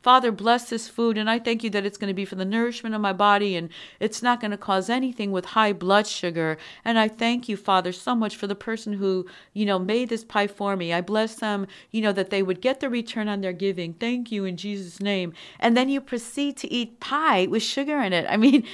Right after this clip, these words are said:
<laughs> it's just dumb, you know? And so this is just what, um, but we all do this, and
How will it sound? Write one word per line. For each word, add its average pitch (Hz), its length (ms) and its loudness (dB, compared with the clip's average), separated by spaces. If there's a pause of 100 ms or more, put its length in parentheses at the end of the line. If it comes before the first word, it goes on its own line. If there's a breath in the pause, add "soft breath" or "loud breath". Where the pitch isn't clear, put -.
<laughs> - 160 -20
it's 240 140 6
just 202 340 0
dumb, 254 580 8
you 214 200 -4
know? 214 220 6
And 190 220 0
so 202 220 0
this 220 280 -6
is 208 100 -10
just 196 360 -12
what, 180 400 2
um, 160 500 -2 (500 soft breath)
but 196 400 4
we 233 140 -2
all 233 240 6
do 226 260 -2
this, 214 220 -4
and 170 260 -8